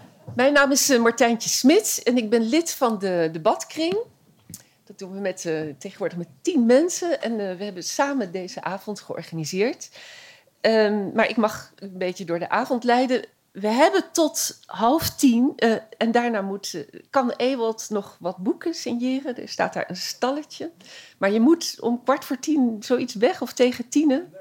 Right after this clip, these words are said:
Speaker 2: ik, eh, moet om, eh, wat is het, eh, kwart over tien de trein hebben naar Arnhem.
Speaker 1: Oké, nou. Dan kan je nog, nog een paar verkopen, hopelijk. Ehm, maar ik wil jullie alvast bij voorbaat danken dat jullie s-,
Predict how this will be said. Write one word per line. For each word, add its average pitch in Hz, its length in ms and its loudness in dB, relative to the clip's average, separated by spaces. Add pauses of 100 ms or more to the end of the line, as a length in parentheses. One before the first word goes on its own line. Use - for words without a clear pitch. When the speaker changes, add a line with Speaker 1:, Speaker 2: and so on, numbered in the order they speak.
(160)
Speaker 2:
ik, - 160 -20
eh, 156 80 -20 (180)
moet 147 160 -20
om, 139 180 -20
eh, 127 40 -20 (240)
wat 123 180 -20
is - 80 -20
het, 135 100 -20 (100)
eh, 127 60 -20 (240)
kwart 156 320 -20
over 139 260 -20
tien 143 160 -20
de 120 200 -20
trein 123 260 -20
hebben 113 180 -20
naar 110 100 -20
Arnhem. - 560 -16
Speaker 1:
Oké, - 260 -16 (120)
nou. 147 280 -8 (840)
Dan 190 120 -2
kan 214 160 4
je 226 80 2
nog, 220 200 2
nog 208 180 -2
een 214 120 -2
paar 233 220 4
verkopen, 170 540 2
hopelijk. 170 460 -6 (1040)
Ehm, 285 360 4 (2750)
maar 214 140 2
ik 220 80 -2
wil 294 180 4
jullie 262 240 6
alvast 247 300 2
bij 220 140 4
voorbaat 190 380 2
danken 202 640 0 (200)
dat 190 360 -10
jullie 180 420 -12
s-, - 260 -12